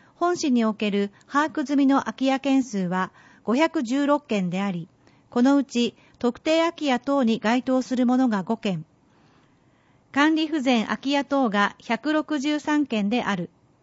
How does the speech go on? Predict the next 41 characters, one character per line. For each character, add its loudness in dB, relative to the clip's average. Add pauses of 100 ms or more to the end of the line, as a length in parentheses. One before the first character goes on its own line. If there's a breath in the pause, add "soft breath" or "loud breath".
(600 soft breath)
空 -6
き -6
家 2
対 -2
策 -6
と -4
し -10
て、 -4 (200 soft breath)
つ -20
く -4
ば 2
み 0
ら -2
い -4
市 -4 (140)
空 -4
き -8
家 -2
等 0
対 -2
策 -8
計 -4
画 -6
に 0
基 -2
づ -4
き、 -8 (500 soft breath)
空 -2
き -6
家 2
の 4
予 2
防、 0 (300 soft breath)
空 -4
き -6
家 2
の 2
適 -4
正 -4
管 0
理、 -6